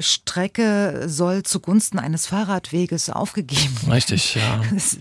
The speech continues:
Speaker 1: wenn's nicht so, ähm, schräg wäre, könnte man fast drüber
Speaker 2: Ja,
Speaker 1: lachen, ne?
Speaker 2: ja. Also wir haben uns auch lange Gedanken gemacht, wir haben auch mit unserem Bürgermeister drüber gesprochen. Äh,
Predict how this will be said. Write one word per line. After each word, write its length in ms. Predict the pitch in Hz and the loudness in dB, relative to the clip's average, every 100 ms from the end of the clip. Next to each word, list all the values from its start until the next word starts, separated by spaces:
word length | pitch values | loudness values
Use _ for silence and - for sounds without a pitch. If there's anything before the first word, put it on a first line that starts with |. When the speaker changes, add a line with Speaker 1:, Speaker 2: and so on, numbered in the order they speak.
| - | -6
Speaker 1:
wenn's 260 | - 190 - | 2 2 4
nicht 200 | 185 - | 0 0
so, 260 | - 185 175 | 0 0 0
ähm, 340 | - 160 165 | 0 0 2
schräg 360 | 160 - 185 202 | 2 2 2 2
wäre, 240 | 185 190 202 | 0 2 2
könnte 240 | 196 196 | 2 2
man 120 | 185 | 2
fast 240 | 180 202 - | 2 0 0
drüber 140 | 190 | 4
Speaker 2:
Ja, 120 | 113 123 | 6 6
Speaker 1:
lachen, 160 | 165 | 4
ne? 140 | 156 175 | 2 2
Speaker 2:
ja. 360 | 143 120 147 - - - - - - - | 6 6 6 4 0 -10 -8 -8 -10 -2
Also 220 | 135 127 123 - - | 4 4 2 -4 -2
wir 260 | 151 139 | 4 6
haben 140 | 147 143 | 6 6
uns 140 | 139 | 4
auch 200 | 147 151 | 4 4
lange 260 | 117 127 143 | 4 4 4
Gedanken 380 | 123 123 160 151 | 4 4 4 4
gemacht, 320 | 143 143 - | 6 4 4
wir 80 | 117 | 4
haben 100 | 123 | 6
auch 160 | 127 | 4
mit 260 | 131 120 - | 2 0 -2
unserem 320 | 143 131 117 | 0 4 6
Bürgermeister 600 | 123 147 139 131 135 - | 6 6 6 6 4 0
drüber 300 | - 139 127 | 4 6 6
gesprochen. 580 | 123 113 - 139 135 139 - - - - - - - - _ - - - | 4 2 4 4 6 4 0 -18 -18 -18 -20 -20 -20 -20 _ -16 -16 -6
Äh, 100 | - | -2